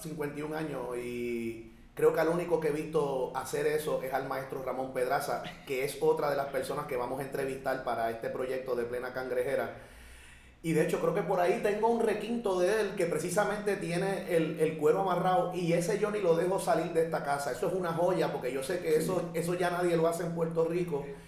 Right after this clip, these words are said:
Speaker 1: y sé que esa es una tradición bien valiosa que, que ya los artesanos han perdido
Speaker 2: Han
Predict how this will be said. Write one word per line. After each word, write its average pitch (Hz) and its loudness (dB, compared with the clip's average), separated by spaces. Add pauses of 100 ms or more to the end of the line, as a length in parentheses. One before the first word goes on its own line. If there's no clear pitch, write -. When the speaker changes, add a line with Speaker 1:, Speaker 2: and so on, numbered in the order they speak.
(220)
Speaker 1:
y 147 -6
sé 160 2
que 185 2
esa 175 4
es 160 2
una 165 0
tradición 170 2
bien 160 0
valiosa 165 0
que, 131 -4
que 139 -2
ya 131 0
los 147 0
artesanos 170 0
han 170 2
perdido 165 2
Speaker 2:
Han 143 4